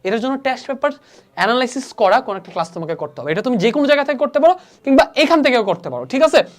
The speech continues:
তোমার দুই নাম্বার কাজ হবে ওই চ্যাপ্টারটার উপর একটা টেস্ট পেপার সলভিং ক্লাস দেখে ফেলা। তাহলে এই চ্যাপ্টার থেকে কত ধরনের কোশ্চেন হইতে পারে, মানে কোনগুলো কমন আসবে মোটামুটি শিওর এইটি পার্সেন্ট, কেমনে সলভ করতে হয় এটা তোমার ক্লিয়ার হয়ে যাবে, and ইম্পর্টেন্ট জিনিসগুলো তোমার জানা হয়ে যাবে,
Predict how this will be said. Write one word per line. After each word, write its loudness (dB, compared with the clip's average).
তোমার 0
দুই -4
নাম্বার 2
কাজ 2
হবে 4
ওই 2
চ্যাপ্টারটার -6
উপর -2
একটা -6
টেস্ট -2
পেপার 2
সলভিং -2
ক্লাস -2
দেখে -4
ফেলা। -12
তাহলে -6
এই -2
চ্যাপ্টার -6
থেকে -8
কত 2
ধরনের -2
কোশ্চেন -6
হইতে -8
পারে, -6
মানে -8
কোনগুলো -2
কমন 0
আসবে -4
মোটামুটি -6
শিওর -2
এইটি -2
পার্সেন্ট, -2
কেমনে 4
সলভ -2
করতে -4
হয় 2
এটা -2
তোমার -8
ক্লিয়ার -2
হয়ে -4
যাবে, 2
and 0
ইম্পর্টেন্ট 2
জিনিসগুলো -2
তোমার -6
জানা -2
হয়ে -6
যাবে, -10